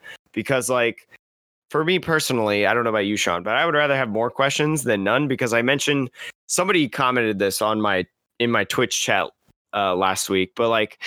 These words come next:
I mentioned last week that if we don't get any questions, it's just gonna be me, like, pretending to be, like, the, the Western, like, ghost town noise of the wind.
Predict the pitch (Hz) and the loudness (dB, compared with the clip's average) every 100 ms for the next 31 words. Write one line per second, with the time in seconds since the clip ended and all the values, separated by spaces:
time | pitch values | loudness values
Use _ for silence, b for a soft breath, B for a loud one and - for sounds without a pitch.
0 | B - 127 151 160 160 151 139 147 160 | B -6 -2 0 0 0 0 0 0 0
1 | 160 - 135 123 - 123 139 127 127 135 | 0 2 2 2 0 0 0 0 0 0
2 | 127 123 120 120 110 - 147 131 120 - | 0 0 0 0 0 0 0 0 0 -2
3 | - 127 113 110 107 101 90 B B _ | -2 -2 0 2 2 2 0 B B _
4 | - 113 123 131 117 - 113 - 113 110 | -6 -2 0 2 0 -2 -2 0 2 2
5 | 110 117 113 113 110 104 101 - 101 98 | 0 0 0 2 2 2 0 0 2 2
6 | 95 101 104 104 107 - 107 101 95 95 | 2 0 0 0 0 0 0 2 0 0
7 | 92 98 - 113 110 117 117 120 120 - | 0 0 0 0 2 0 0 0 0 -2
8 | 98 95 101 92 92 113 | -2 0 2 2 2 0